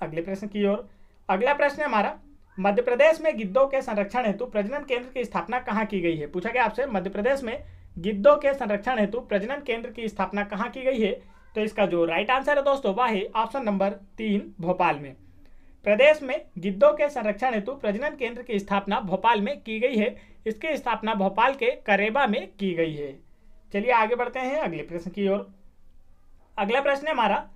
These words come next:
प्रदेश की राजकीय मछली महासीर के संरक्षण हेतु प्रजनन केंद्र की स्थापना कहाँ की गई है? पूछा गया आपसे, प्रदेश की राजकीय मछली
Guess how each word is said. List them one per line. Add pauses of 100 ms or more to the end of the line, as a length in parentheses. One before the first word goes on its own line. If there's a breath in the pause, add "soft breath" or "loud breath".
(440)
प्रदेश
की
राजकीय
मछली
महासीर
के
संरक्षण
हेतु
प्रजनन
केंद्र
की
स्थापना
कहाँ
की
गई
है?
पूछा
गया
आपसे,
प्रदेश
की
राजकीय
मछली